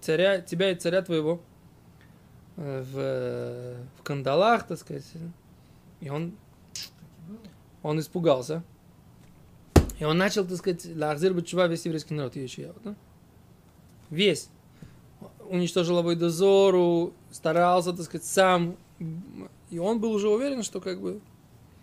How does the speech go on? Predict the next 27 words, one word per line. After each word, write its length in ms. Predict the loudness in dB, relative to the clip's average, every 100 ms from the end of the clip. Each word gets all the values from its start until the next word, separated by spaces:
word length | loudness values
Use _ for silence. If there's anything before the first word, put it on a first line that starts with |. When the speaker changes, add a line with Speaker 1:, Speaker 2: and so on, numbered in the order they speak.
| -16 -16 -20 -20 -20 -16
Speaker 1:
он 160 | -6 -4
уже, 200 | -2 -4
э, 220 | -6 -8 -12 -16 -20 -20 -20 -20 -20 -20 -18 -8
но, 60 |
с 40 | -4
другой 160 | -2
стороны, 180 | -2 -4
он 40 |
понимал, 300 | -2 -2 -2
что 260 | -4 -8 -14 -16 -20 -14 -8
есть 200 | -4 -4
постановление, 480 | -4 -4 -2 -6 -8
поэтому 300 | -8 -6 -8
он 60 |
спрятал 380 | -4 -4 -2 -4
Аарона 240 | -4 -6
Койдыш, 440 | -4 -2 -2 -4 -6 -18 -20 -20 -20 -18
спрятал 320 | -4 -2 -2
Цинцен 440 | -6 -8 -8 -8
Таман, 440 | -8 -6 -4 -4 -4 -12 -20 -20 -20 -20 -20 -20 -20 _ -20 -20 -20
спрятал, 720 | -12 -4 -4 -4 -4 -6 -4
э, 640 | -4 -4 -2 -4 -4 -4 -6
Сефер 300 | -6 -6 -2
Торы 160 | -2
Шель 160 | -2 -4
Моше 200 | -8 -6
Рабейну, 360 | -4 -2 -4